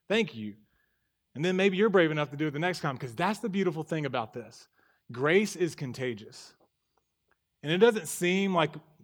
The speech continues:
first on the top of your head as, like, grace to do this in a group of people like that, but what you're doing is you're issuing grace to them. You're issuing grace to that group of people.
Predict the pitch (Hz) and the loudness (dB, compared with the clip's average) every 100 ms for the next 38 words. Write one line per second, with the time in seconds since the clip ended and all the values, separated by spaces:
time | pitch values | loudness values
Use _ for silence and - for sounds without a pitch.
0 | - - 156 165 160 156 131 160 156 143 | -20 -2 0 0 -2 -6 0 0 2 0
1 | 143 156 147 - 139 127 135 123 117 123 | 0 0 -2 -8 -6 -4 -2 -4 -6 -4
2 | 135 156 160 - 139 127 147 156 151 151 | 0 2 0 -4 -6 -2 0 0 -2 -6
3 | 135 151 139 160 160 156 156 156 170 160 | -4 -6 -4 -2 -2 -2 -2 0 0 0
4 | - - - 147 170 175 214 160 180 165 | -6 -14 -4 0 0 0 0 4 4 2
5 | 131 156 185 165 165 175 139 120 131 135 | 0 0 2 0 0 -4 -4 -4 -2 -2
6 | 127 - 113 110 123 - _ _ _ _ | -6 -10 -10 -12 -16 -20 _ _ _ _
7 | _ _ _ _ _ _ _ _ _ _ | _ _ _ _ _ _ _ _ _ _
8 | _ _ 143 170 185 185 202 170 127 147 | _ _ -2 2 4 2 0 0 0 2
9 | 151 147 135 135 131 131 120 135 117 127 | 2 0 -2 -2 -2 -6 -6 -6 -8 -10